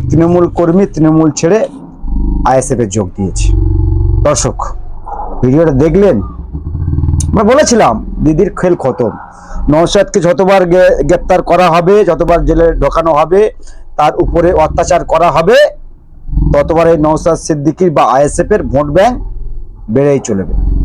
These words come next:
আর দিদির পতনের সময় কিন্তু হয়ে এসছে, যে ভিডিওটা দেখে আমরা আন্দাজ করতে পারি, অনুমান করতে পারি। এই ভিডিওটা হচ্ছে উনিশে আগস্ট বুধবার, যেদিনকে নওশাদ না,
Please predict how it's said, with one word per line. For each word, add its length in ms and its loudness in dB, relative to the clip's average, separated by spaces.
আর 180 2
দিদির 460 0
পতনের 360 2
সময় 300 0
কিন্তু 240 0
হয়ে 220 0
এসছে, 340 -2
যে 180 2
ভিডিওটা 480 2
দেখে 160 0
আমরা 140 -2
আন্দাজ 340 0
করতে 280 -2
পারি, 420 2
অনুমান 340 0
করতে 300 -4
পারি। 340 0
এই 100 4
ভিডিওটা 380 4
হচ্ছে 480 2
উনিশে 380 2
আগস্ট 380 2
বুধবার, 720 2
যেদিনকে 400 2
নওশাদ 460 0
না, 280 2